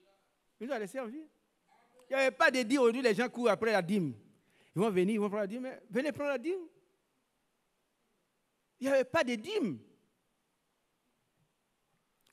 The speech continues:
Aujourd'hui, le message a pris tout le pays. Chacun devient propriétaire du message. Mais ch-, Dieu va com-, récompenser chacun. <laughs> Ça, on est tranquille. <coughs> Lisez ce qui est écrit.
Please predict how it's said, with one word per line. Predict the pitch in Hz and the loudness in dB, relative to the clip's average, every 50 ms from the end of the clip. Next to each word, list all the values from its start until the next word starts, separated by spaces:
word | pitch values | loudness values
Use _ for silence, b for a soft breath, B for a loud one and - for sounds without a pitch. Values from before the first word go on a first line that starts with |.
| _ - | _ -2
Aujourd'hui, | 202 214 214 202 233 | 0 0 0 0 -2
le | 226 202 | -4 -6
message | 185 175 156 - 196 208 | -6 -6 -8 -8 -10 -10
a | 175 | -10
pris | - - 180 | -10 -12 -16
tout | - 214 | -14 -14
le | 214 | -14
pays. | 151 - 156 143 139 - _ _ _ _ _ _ _ _ _ _ _ - - _ _ _ | -14 -14 -16 -18 -18 -20 _ _ _ _ _ _ _ _ _ _ _ -20 -20 _ _ _
Chacun | - 196 180 - 190 190 | -8 -8 -6 -6 -6 -6
devient | 170 165 160 175 | -6 -6 -8 -8
propriétaire | 151 160 151 135 156 131 156 170 | -10 -10 -10 -10 -12 -12 -12 -14
du | 156 143 | -12 -12
message. | 143 139 - - 151 156 151 _ _ _ _ _ _ _ _ _ _ _ _ _ _ _ _ - | -14 -14 -16 -18 -20 -20 -20 _ _ _ _ _ _ _ _ _ _ _ _ _ _ _ _ -6
Mais | 160 180 180 | -4 -2 -2
ch-, | 170 - 185 214 214 | -4 -4 -8 -10 -8
Dieu | 160 196 226 | -4 -2 0
va | 214 214 190 | 0 0 -2
com-, | - 170 170 175 165 165 170 - _ _ | -2 -6 -8 -8 -8 -10 -10 -14 _ _
récompenser | - 151 147 165 139 143 156 190 180 | -14 -12 -12 -10 -12 -10 -12 -12 -12
chacun. | 151 151 - - 175 165 - 170 _ _ | -14 -16 -16 -18 -20 -20 -20 -20 _ _
<laughs> | - - 175 - _ - - - _ - - - _ _ _ _ _ _ - _ _ _ | -20 -20 -20 -20 _ -20 -20 -20 _ -20 -20 -20 _ _ _ _ _ _ -20 _ _ _
Ça, | 185 196 208 | -4 -2 -2
on | 196 | -2
est | 170 160 | -4 -8
tranquille. | - 151 165 160 123 170 175 156 147 131 - _ b b b b b b b b b b b b b | -10 -12 -12 -12 -10 -10 -12 -12 -12 -16 -20 _ b b b b b b b b b b b b b
<coughs> | - 349 285 320 254 214 - - | 0 2 2 2 0 -2 -6 -8
Lisez | 180 190 202 190 233 233 | -6 -6 -4 0 0 0
ce | 214 - | 0 -2
qui | 180 175 208 | -4 -6 -6
est | 196 156 | -6 -6
écrit. | 147 147 143 | -8 -14 -16